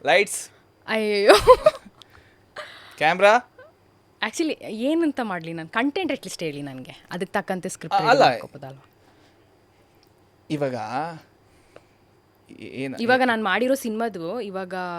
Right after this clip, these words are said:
Speaker 2: ರಿಲೀಸ್ ಆಗೋ ಸಿನಿಮಾದ್ ನಾನ್ ಪರ್ಫಾರ್ಮೆನ್ಸ್ ಮಾಡಿ ತೋರ್ಸಕ್ಕಾಗಲ್ಲ. ರಿಲೀಸ್ ಆಗಿಲ್ಲ ಅಲ್ವಾ?
Speaker 1: ಹ್ಮ್, ಹ್ಮ್.
Speaker 2: ನೆಕ್ಸ್ಟ್ ಇವಾಗ ರಿಲೀಸ್ಗಿರೋದು.
Speaker 1: ಓಕೆ.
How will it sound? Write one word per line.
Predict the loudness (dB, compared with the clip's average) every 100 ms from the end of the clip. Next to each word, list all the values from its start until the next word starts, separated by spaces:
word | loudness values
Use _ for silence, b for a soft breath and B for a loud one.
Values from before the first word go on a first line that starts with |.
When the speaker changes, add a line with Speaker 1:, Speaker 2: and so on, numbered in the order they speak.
| -10
Speaker 2:
ರಿಲೀಸ್ | -10 -8 -6
ಆಗೋ | -6 -6
ಸಿನಿಮಾದ್ | -10 -10 -8 -8
ನಾನ್ | -8 -10 -12 -14
ಪರ್ಫಾರ್ಮೆನ್ಸ್ | -14 -10 -8 -10 -10
ಮಾಡಿ | -12 -12
ತೋರ್ಸಕ್ಕಾಗಲ್ಲ. | -12 -12 -14 -16 -20 -18 -18 -14
ರಿಲೀಸ್ | -12 -12 -12
ಆಗಿಲ್ಲ | -14 -16 -20
ಅಲ್ವಾ? | -16 -14
Speaker 1:
ಹ್ಮ್, | -16
ಹ್ಮ್. | -18 -20
Speaker 2:
ನೆಕ್ಸ್ಟ್ | -18 -14 -10
ಇವಾಗ | -8 -8
ರಿಲೀಸ್ಗಿರೋದು. | -12 -14 -16 -18 -20 -18 -18
Speaker 1:
ಓಕೆ. | -20 -20 -20 -20